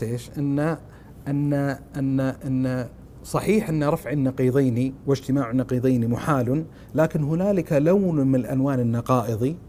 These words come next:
تسمى بالعدم والملكة يشترط فيها معنى زائد،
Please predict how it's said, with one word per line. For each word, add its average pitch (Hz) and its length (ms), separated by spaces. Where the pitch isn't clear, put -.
تسمى 139 380
بالعدم 127 540
والملكة 131 500
يشترط 156 560
فيها 143 300
معنى 143 400
زائد، 151 480